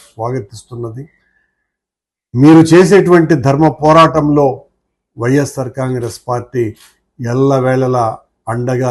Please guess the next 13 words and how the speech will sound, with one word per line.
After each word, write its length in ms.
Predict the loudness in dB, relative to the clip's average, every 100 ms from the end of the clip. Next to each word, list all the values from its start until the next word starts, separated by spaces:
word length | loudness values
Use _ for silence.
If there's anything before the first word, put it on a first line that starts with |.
| -4
నిలుస్తుందని 720 | -4 -6 -6 -6 -6 -4 -6 -8 -12 _ _ _ _ _
ముకుళిత 580 | -6 -4 0 2 2 0 -4
హస్తాలతో 540 | -6 -8 -6 -6 -6 -10 -4
ప్రార్థిస్తూ, 640 | -4 -4 -10 -20 -14 -12 -12 -16 _ _ _ _ _ _ _ _ _ _ _ _ _ _ _ _
మీరు 240 | -6 -2 -4 -2
చేసినటువంటి 760 | -2 -2 -4 -4 -6 -6 -8 -8 -6
ఈ 40 | -4 -2
ఆందోళన 480 | -2 -4 -4 -6 -10 -14 _ _ _ _ _ -10
అజరామరమైనటువంటిది. 1400 | -8 -4 0 0 0 -2 -2 -4 -6 -8 -10 -10 -10 -12 -14 _ _ _ _ _ _ _ _ _ _ _ _ _ -4
ఇలాంటివి 680 | 0 0 0 -2 -4 -4 -6 -10 -16 -10
జరగవలసినటువంటి 1000 | -4 0 2 4 2 0 -6 -6 -6 -6 -6
అవసరం 360 | -6 -8 -8 -8
ఉన్నది. 300 | -8 -10 -14